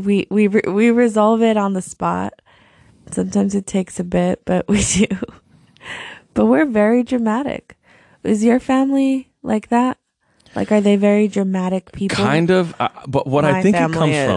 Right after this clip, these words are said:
Speaker 1: is.
Speaker 2: So here's, here's the thing. Noemi and I, uh, in a very healthy way, because I, I like to be alone as well.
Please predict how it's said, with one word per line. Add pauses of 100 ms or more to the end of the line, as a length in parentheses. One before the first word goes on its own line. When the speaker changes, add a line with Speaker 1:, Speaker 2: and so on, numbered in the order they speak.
(120)
Speaker 1:
is.
Speaker 2:
So
here's,
here's
the
thing. (720)
Noemi
and
I, (680)
uh, (720)
in
a
very
healthy
way,
because (880)
I,
I
like
to
be
alone
as
well.